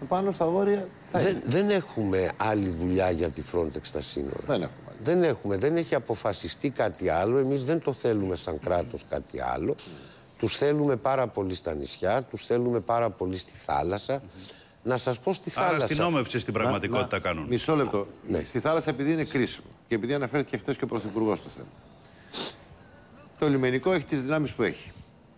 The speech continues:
Speaker 1: Και οι κάτοικοι στην περιοχή επίσης κάνουν ό,τι μπορούν οι άνθρωποι για να μην πνίγονται. Έχει τεθεί ένα θέμα κριτικής από διάφορες δυνάμεις συντηρητικού, συντηρητικής κατεύθυνσης στην Ευρώπη, ότι η Ελλάδα δεν φυλάει τα σύνορα, την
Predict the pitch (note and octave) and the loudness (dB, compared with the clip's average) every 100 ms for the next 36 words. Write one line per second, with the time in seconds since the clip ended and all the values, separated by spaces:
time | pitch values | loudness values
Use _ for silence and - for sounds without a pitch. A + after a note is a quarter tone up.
0 | - - C3+ A2+ D3+ C#3 C3 B2+ G#2+ F#2 | -10 0 2 2 2 0 -2 0 0 0
1 | E2 - G2+ F2+ E2+ F#2 G2 G2 C#3+ A#2+ | -4 -6 -4 -2 0 2 2 2 0 2
2 | D3 C#3+ B2+ - - C3+ C3 A#2 A2 G#2+ | -2 -2 -6 -8 -4 0 2 2 4 4
3 | G#2 G2 A2 A#2 A#2 G#2+ G#2+ F#2 G2 D#2 | 4 0 -2 -4 -4 -2 -2 0 0 -2
4 | A#1 - - - - - - - - - | -4 -12 -20 -20 -20 -20 -20 -20 -20 -4
5 | G3 F3 D3+ - E3+ C#3+ - C#3 B2 A2+ | -2 0 -2 0 2 0 0 0 2 0
6 | F#2+ - - - - - - - A2 - | -2 -8 -20 -20 -20 -20 -20 -2 0 0
7 | G2 - A2 G2 F#2 G#2+ F2+ E2+ D#2+ E2 | -2 -4 -4 -2 2 2 0 -2 -2 -2
8 | E2+ E2 D2+ - - D3+ B2+ G#2+ F#2 C#2+ | -2 -2 -4 -10 -4 -2 0 -2 -4 -4
9 | G#1+ - - - - - - - - - | -6 -16 -20 -20 -20 -20 -20 -20 -20 -20
10 | - G#2 F#2 F2+ E2 G2 F2 F2 - - | -20 -6 -2 -2 -2 -4 -2 -2 -4 -8
11 | F2 D2+ F2 E2+ D#3+ - - - - - | -6 -2 -2 -2 -6 -14 -20 -20 -20 -18
12 | - G3 D#3 D3+ B2+ A2+ G2 F#2 E2+ F#2 | -2 2 4 4 4 4 2 0 -4 -10
13 | E2+ F2+ F#2+ E2+ D#2 E2+ D#3+ F3 B2+ F#2 | -12 -10 -8 -6 -2 0 2 2 0 -2
14 | D#2+ - - F#3+ F3 C#3+ A#2 G2+ | -4 -4 -2 0 0 0 0 -2